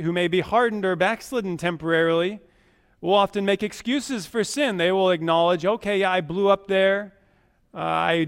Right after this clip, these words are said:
I did tell that lie, but you don't understand. It was because of how I was raised,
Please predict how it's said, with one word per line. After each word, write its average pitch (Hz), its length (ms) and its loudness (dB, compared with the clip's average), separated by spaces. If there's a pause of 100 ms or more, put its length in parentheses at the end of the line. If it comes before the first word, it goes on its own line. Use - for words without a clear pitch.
I 156 100 0
did 180 200 0
tell 196 220 4
that 190 220 4
lie, 185 280 6
but 185 140 2
you 220 100 2
don't 262 180 4
understand. 254 720 2 (760)
It 180 120 -2
was 208 180 0
because 214 500 2
of 220 100 2
how 220 200 2
I 247 60 4
was 233 240 -4
raised, 202 760 0